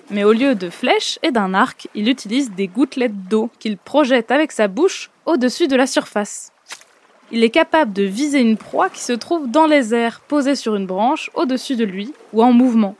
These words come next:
pour la faire tomber dans l'eau. Et là, miam, il en fait son repas. Ce jet d'eau propulsé en l'air se forme quand le poisson ferme les opercules qui recouvrent ses ouïes.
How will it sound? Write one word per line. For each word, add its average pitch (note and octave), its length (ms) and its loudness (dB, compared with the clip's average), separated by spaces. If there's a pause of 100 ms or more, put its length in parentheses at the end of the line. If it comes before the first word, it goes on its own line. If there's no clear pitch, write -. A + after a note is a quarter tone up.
pour G3 140 -2
la G3 80 -2
faire - 260 -8
tomber D#4+ 280 2
dans C4+ 120 2
l'eau. G3+ 160 0 (1040)
Et G3+ 80 -4
là, C#4 240 6
miam, A#3+ 460 0 (300)
il G#3 120 -10
en - 80 -8
fait C#4 140 -4
son C4+ 180 -4
repas. G#3+ 300 -4 (500)
Ce A#3 220 -2
jet C4+ 180 4
d'eau F4+ 200 4
propulsé E4+ 680 0
en A#3 140 2
l'air C4 340 2
se B3 160 -2
forme D4+ 440 2
quand G3 180 -6
le F3+ 100 -6
poisson E4 560 -2
ferme D#4+ 400 0
les A3+ 160 0
opercules C#4 680 -4
qui - 200 -8
recouvrent A#3+ 540 -2
ses A#3 320 -4
ouïes. A#3+ 240 -6